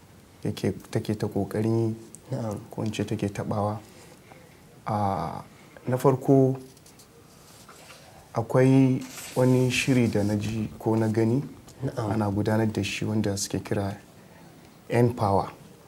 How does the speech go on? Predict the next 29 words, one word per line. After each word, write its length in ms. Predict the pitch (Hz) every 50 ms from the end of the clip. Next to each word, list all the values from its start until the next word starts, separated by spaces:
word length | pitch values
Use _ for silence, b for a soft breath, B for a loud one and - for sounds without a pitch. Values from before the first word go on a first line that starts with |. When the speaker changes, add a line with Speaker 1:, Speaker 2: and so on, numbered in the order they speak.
| -
Speaker 2:
Mm. 680 | 117 107 104 104 101 101 101 98 98 95 95 95 95 98 - - -
Speaker 1:
Ina 180 | 123 117 117 107
ganin 260 | 110 110 113 117 110
kaman 640 | - - 107 107 107 110 110 110 110 110 110 110 - -
shugaban 500 | - - - - 101 104 101 107 107 107
ƙasa 320 | - - 107 - 117 117 113
shi 420 | 113 - - 117 127 127 139 156 - -
karkashin 500 | - - 101 - - - 107 - 120 117
su 160 | 117 - - 107
ne 140 | 113 107 110
wannan 320 | 110 107 101 104 107 104 101
shirin 340 | 101 - 117 110 104 104 - - - - - - -
Speaker 2:
Na'am. 260 | 143 156 - 127 110 101 - - -
Speaker 1:
na 120 | - 110 107
N 200 | - - 107 107 104
Power. 320 | - 104 98 95 95 95 - - - -
Speaker 2:
Eh. 540 | 117 107 104 104 101 98 95 95 95 92 95
Speaker 1:
Wanda 220 | 101 107 107 107 104
yana 220 | 107 110 110 101 104
ga 340 | 107 104 104 107 107 104 - - -
ya 140 | 113 113
haɗa 280 | 110 110 - 110 107 98
da 220 | - 104 98 98 98
jihohi 600 | 104 107 107 113 117 120 120 123 139 160 160 - - B B B B B B B
da 80 | - 101
sauransu 480 | - - 110 110 113 113 117 113 - -
kuma 260 | - - 113 110 98 101
akan 220 | - - 104 101
matasa. 460 | 101 101 - - 90 90 - - -